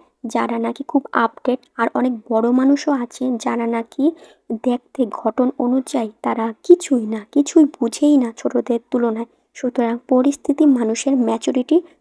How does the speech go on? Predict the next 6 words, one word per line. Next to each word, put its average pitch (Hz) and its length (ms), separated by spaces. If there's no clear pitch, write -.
তৈরি 233 220
করে, 214 320
তো 233 260
বয়স 233 840
বা 220 220
বড় 233 580